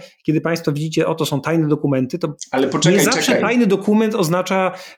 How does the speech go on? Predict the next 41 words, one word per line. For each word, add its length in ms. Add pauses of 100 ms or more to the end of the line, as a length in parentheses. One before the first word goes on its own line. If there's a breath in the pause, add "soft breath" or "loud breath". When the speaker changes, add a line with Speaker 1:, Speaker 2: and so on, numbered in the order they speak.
Speaker 1:
y, 140
informacje 640
na 100
temat 360
tego, 200
gdzie 140
znajdują 440
się, 400
nie 160
wiem, 200
irańskie 420
wyrzutnie 320
nuklearne, 540
tylko 260
czasem 380
to 100
jest 220
informacja 520
na 120
temat, 460
y, 260 (440 loud breath)
nie 120
wiem, 240
stenogram 600
z 100
rozmowy, 880 (280)
y, 40
kogoś 360
z 100
prezydentem 840 (100)
Malawi. 640
Speaker 2:
Ale 160
to 100
wyjaśnij, 500
bo 100
powiedziałeś, 560
że 460
ci 200
ludzie 240
nadają 720
tę 180